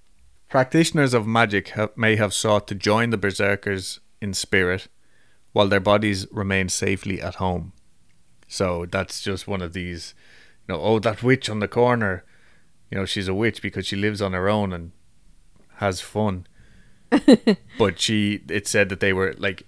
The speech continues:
Speaker 1: basically astral project to join the hunting party.
Speaker 2: That's pretty cool.
Speaker 1: Yeah, like, to me, I'd, I'd like to do <laughs> that.
Speaker 2: Yeah.
Speaker 1: It's said that the story of the hunt originated in Scandinavia, where Odin was said to be the leader of, of this hunt,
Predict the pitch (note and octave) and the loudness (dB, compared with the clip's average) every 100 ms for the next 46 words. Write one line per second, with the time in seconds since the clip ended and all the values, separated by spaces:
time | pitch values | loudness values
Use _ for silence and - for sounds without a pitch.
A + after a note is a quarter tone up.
0 | - A2 G2 G2+ G2 F#2+ G2 - G2 F#2+ | -4 -2 -2 -4 -6 -4 -4 -4 -8 -4
1 | G2 F#2 - - - - - - - - | -2 -2 -4 -16 -20 -20 -20 -20 -20 -20
2 | - - G#2 F#2 G2 G2 F#2 G2+ F#2+ F#2 | -20 -10 -6 0 2 2 -2 -4 -4 -6
3 | - F#2+ F2+ E2 - - - - - F3 | -2 -2 -2 -8 -14 -20 -20 -14 -2 -2
4 | - G#3 F3+ D#3 - E3+ F3+ A#2 D#3 A2+ | 0 0 0 -2 -2 0 0 2 4 4
5 | G#2+ G2 - - F2+ A2 G#2+ A2 - - | 2 -2 -2 -8 -4 0 0 -2 -4 -4
6 | A2+ C3 - - - - D3 - - - | -2 -2 -4 0 0 2 0 0 -10 -14
7 | F#3 E3+ G#3 - - - A2+ - C3+ C3+ | -10 -10 -12 -20 -6 -2 0 6 6 8
8 | C3 A#2 - B2+ C3 C#3 C3+ F#2 A2 G2 | 4 0 0 4 6 6 4 0 -2 0
9 | G#2+ G#2 - - G#2 G#2+ A2+ G#2+ G2 F#2+ | 0 0 -4 -2 0 0 2 2 2 0
10 | F#2+ - G2+ G2 F#2+ F#2+ G2 F#2 F2 G2 | -4 -2 -2 0 0 0 0 0 -2 0
11 | G2+ - G2 G#2+ G#2 G2 F#2 - F#2+ F2+ | -2 0 0 2 0 -2 -2 -2 -2 -2
12 | G2 F#2 F#2 G2 G2 F#2 F2 - G2+ F#2 | -6 -6 -2 -2 -2 -4 -6 -8 -8 -8
13 | - F#2 G#2 G2 | -10 -8 -6 -6